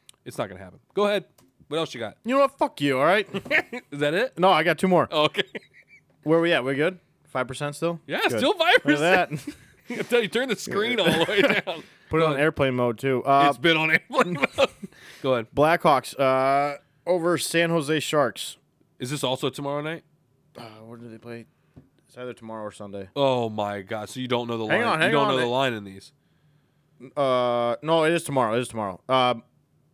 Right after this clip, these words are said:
Speaker 2: Blackhawks minus one eighty-six.
Speaker 1: one ninety, but I'll, but I'll give it to you. That's, that's fine. It's,
Speaker 2: Yeah,
Speaker 1: it's
Speaker 2: give me, give it
Speaker 1: whatever.
Speaker 2: to me.
Speaker 1: Not the Blackhawks minus. The Sharks minus.
Speaker 2: Oh, sorry. Yeah, yeah. Sharks are favored. Sorry, yeah.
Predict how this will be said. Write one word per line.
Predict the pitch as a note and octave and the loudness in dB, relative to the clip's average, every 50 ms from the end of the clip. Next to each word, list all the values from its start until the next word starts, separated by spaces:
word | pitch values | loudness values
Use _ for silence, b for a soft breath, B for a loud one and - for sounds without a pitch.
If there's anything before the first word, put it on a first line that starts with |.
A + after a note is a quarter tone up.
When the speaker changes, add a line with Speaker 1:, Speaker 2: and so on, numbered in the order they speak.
| _ _ _ _ _ _ _ _ _ - | _ _ _ _ _ _ _ _ _ -2
Speaker 2:
Blackhawks | C3 C3+ C#3+ C#3+ - C3 A#2+ A2 - A#2+ | 0 0 2 2 2 0 0 0 -2 -4
minus | A#2+ A#2+ B2 A#2+ - - | -4 -4 -4 -4 -6 -10
one | A#2 A#2 B2 A#2+ B2 | -10 -8 -6 -6 -4
eighty-six. | A#2 A#2 A2 A2 G#2 - - G2+ F2 _ - - - - _ _ | -4 -6 -6 -6 -10 -10 -10 -12 -12 _ -16 -20 -20 -20 _ _
Speaker 1:
one | A#2+ C3 C#3 C#3 C#3 | 0 0 0 0 0
ninety, | C3 B2+ B2 B2+ B2 A#2+ A#2+ | -2 -2 0 0 -2 -2 -2
but | A2+ A#2+ A#2 | 0 0 0
I'll, | A#2 A#2 A2+ B2+ | 0 0 -2 -2
but | A#2+ B2+ | -2 0
I'll | B2+ B2+ | 0 0
give | B2 A2+ A2+ G#2 | 0 -2 -4 -4
it | F#2+ - | -4 -6
to | - G2 | -8 -8
you. | G2+ | -6
That's, | A2 A2+ - - F#2+ F#2+ A2+ - | -8 -8 -10 -12 -12 -12 -12 -8
that's | - A#2+ G#2 - | -8 -10 -10 -10
fine. | - F#2+ F#2 - _ _ - | -12 -16 -16 -16 _ _ -10
It's, | |
Speaker 2:
Yeah, | A#2+ A2 | -8 -6
Speaker 1:
it's | G2+ | -6
Speaker 2:
give | B2 - | -6 -8
me, | A#2+ | -8
give | A2+ | -8
it | A2 | -6
Speaker 1:
whatever. | A2+ G2+ G2+ F#2+ F#2 | -6 -6 -6 -8 -10
Speaker 2:
to | G2+ | -12
me. | G2+ G2+ F#2+ - b b b b b b b b b b b - | -12 -14 -14 -16 b b b b b b b b b b b -2
Speaker 1:
Not | C#3+ D3 C#3+ | -2 0 0
the | C#3+ | -2
Blackhawks | G#2+ A#2 B2 D3 E3+ - - B2+ G#2+ G2 - A#2 | -2 0 0 0 0 0 -2 -6 -6 -6 -8 -10
minus. | G#2 G2+ G2 F#2 G2+ - - _ _ _ _ _ _ _ | -10 -10 -10 -10 -16 -20 -20 _ _ _ _ _ _ _
The | - G2 | -16 -8
Sharks | - D3+ C#3+ C#3+ - - - | 0 0 0 0 0 -6 -14
minus. | F#2+ F2+ E2+ E2 _ - _ _ _ _ _ _ _ - | -16 -16 -16 -20 _ -20 _ _ _ _ _ _ _ 0
Speaker 2:
Oh, | F3 E3 D3 | 0 0 2
sorry. | - F#3 E3 D3+ D3 | 2 2 2 2 2
Yeah, | D3+ D3 | 0 0
yeah. | D3 C#3+ C3 | 0 0 -2
Sharks | B2 - D3 C#3 B2 - | -2 -2 -4 -4 -4 -4
are | A#2+ | -8
favored. | G2+ A#2+ A#2 G#2+ G2+ F#2+ - | -6 -4 -4 -4 -6 -10 -8
Sorry, | - G#2+ G2+ F#2+ G2+ | -8 -8 -6 -6 -8
yeah. | G2+ F#2 | -8 -10